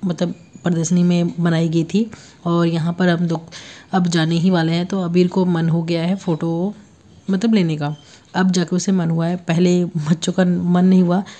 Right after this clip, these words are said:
मतलब होता है ना बच्चों का mood कब change हुआ है पता नहीं। तो अब वो अपने पापा से जिद करने लगा कि मेरी photo लीजिए।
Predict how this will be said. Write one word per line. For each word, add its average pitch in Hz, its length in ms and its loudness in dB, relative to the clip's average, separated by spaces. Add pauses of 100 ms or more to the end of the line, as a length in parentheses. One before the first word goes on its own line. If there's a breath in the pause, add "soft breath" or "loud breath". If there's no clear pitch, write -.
(300 loud breath)
मतलब 185 200 2
होता 175 160 0
है 208 60 4
ना 208 60 4
बच्चों 185 280 0
का 196 80 2
mood 185 220 2
कब 180 180 -2
change 180 220 2
हुआ 180 80 4
है 185 80 2
पता 170 220 0
नहीं। 180 180 2
तो 180 180 -2
अब 180 100 2
वो 180 120 2
अपने 180 240 -2
पापा 170 260 -2
से 175 120 0
जिद 170 180 -2
करने 180 140 2
लगा 175 200 2
कि 165 140 -2
मेरी 170 220 2
photo 170 300 -2
लीजिए। 175 320 2